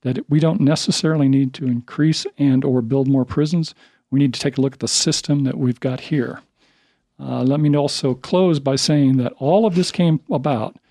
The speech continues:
because of what was a reentry conference through Saint Vincent de Paul. And in that conference, as people have been released from prison,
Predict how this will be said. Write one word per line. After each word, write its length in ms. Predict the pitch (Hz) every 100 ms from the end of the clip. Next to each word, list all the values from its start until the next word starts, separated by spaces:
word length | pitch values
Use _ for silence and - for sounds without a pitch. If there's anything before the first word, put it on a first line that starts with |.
| _ _ -
because 320 | 123 135 127
of 120 | 123
what 180 | 139 208
was 220 | 135 123
a 80 | 123
reentry 600 | 120 151 147 180 - 208
conference 640 | - 170 151 139 160 -
through 220 | - 131
Saint 320 | 131 127 127 -
Vincent 280 | 127 151
de 80 | 131
Paul. 420 | 131 196 160 - - _ _ _ _ _
And 120 | 123 139
in 100 | 160
that 200 | 185 -
conference, 520 | 190 214 - 123 -
as 300 | 262 143 131
people 440 | - 147 151 139
have 280 | - 127 113
been 180 | 170 226
released 420 | 160 107 - -
from 140 | 131
prison, 400 | 123 120 120 165